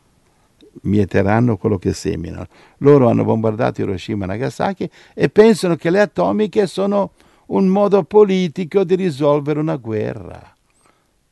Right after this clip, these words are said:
Infatti sarà risolto così in Apocalisse diciassette, solo che sarà l'America a diventare, dice Apocalisse diciassette diciotto, diventerà un deserto atomico.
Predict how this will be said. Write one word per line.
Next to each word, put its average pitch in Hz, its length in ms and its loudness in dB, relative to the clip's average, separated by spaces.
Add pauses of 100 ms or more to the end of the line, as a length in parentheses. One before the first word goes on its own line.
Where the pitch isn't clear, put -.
Infatti 110 460 -6
sarà 95 240 -8
risolto 90 500 -8
così 87 320 -8
in 95 100 -6
Apocalisse 87 540 -16
diciassette, - 680 -18 (280)
solo 110 360 -2
che 98 300 -4
sarà 98 260 -6
l'America 113 840 -2 (340)
a - 120 -8
diventare, 104 720 -2
dice 120 320 -4
Apocalisse 107 500 -8
diciassette 98 460 -10
diciotto, 101 480 -12
diventerà 110 560 -4 (300)
un 104 160 -4
deserto 107 600 -2
atomico. 95 760 -10